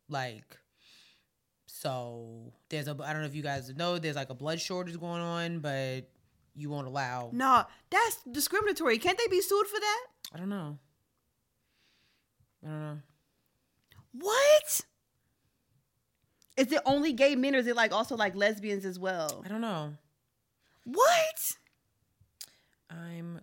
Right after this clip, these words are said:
Speaker 1: going to gay men, blood donors.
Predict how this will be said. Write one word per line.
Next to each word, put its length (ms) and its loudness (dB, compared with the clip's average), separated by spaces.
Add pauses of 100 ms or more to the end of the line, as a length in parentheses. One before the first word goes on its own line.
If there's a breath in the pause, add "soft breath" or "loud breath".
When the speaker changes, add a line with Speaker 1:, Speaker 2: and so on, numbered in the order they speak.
(120)
Speaker 1:
going 360 -14 (200)
to 60 -20 (2250)
gay 340 -18
men, 560 -12 (840)
blood 460 -18 (300)
donors. 760 -20